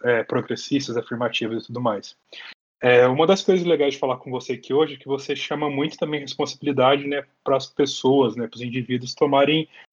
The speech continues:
iniciativa, terem a ambição de, de mudar suas histórias. Mas a gente sabe que isso pode acelerar.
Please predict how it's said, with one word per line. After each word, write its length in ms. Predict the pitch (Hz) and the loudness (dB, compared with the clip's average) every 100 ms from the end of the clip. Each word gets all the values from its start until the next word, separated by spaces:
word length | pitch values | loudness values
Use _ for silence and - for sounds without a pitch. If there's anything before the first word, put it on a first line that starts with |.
| _ - | _ -8
iniciativa, 760 | 135 - 143 139 147 151 131 | -4 2 2 2 4 4 4
terem 240 | 127 135 135 | 0 0 0
a 40 | |
ambição 600 | 131 131 - 131 139 143 _ _ _ _ _ _ - | 0 -2 0 2 2 -2 _ _ _ _ _ _ -16
de, 560 | 117 143 147 147 143 _ - | -2 2 4 2 -4 _ -10
de 140 | 131 | -6
mudar 240 | 175 170 170 | 0 2 2
suas 200 | 180 165 | 0 -2
histórias. 540 | - 175 135 113 - | 0 2 2 0 -8
Mas 120 | 127 135 | -8 -8
a 20 | |
gente 220 | 143 156 | -8 -6
sabe 220 | 165 156 | -4 -4
que 100 | - | -6
isso 140 | 160 - | -10 -2
pode 180 | 160 | -2
acelerar. 680 | 156 - 170 185 156 127 - | -2 -6 -2 2 2 2 -4